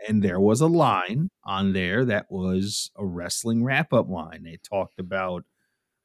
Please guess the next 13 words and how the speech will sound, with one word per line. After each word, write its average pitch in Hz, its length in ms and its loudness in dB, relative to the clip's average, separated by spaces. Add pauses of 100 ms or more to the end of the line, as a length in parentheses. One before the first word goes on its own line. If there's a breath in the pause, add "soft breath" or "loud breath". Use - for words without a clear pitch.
(360)
what 98 240 0
happened 110 420 2
on 95 180 2
shows, 175 920 6
the 101 160 4
ratings, 165 1200 4 (140)
uh, 78 420 -10 (160)
all 131 240 -2
the 92 60 -8
rumors, 175 920 6
all 143 280 4
that 95 200 2
stuff. - 460 -8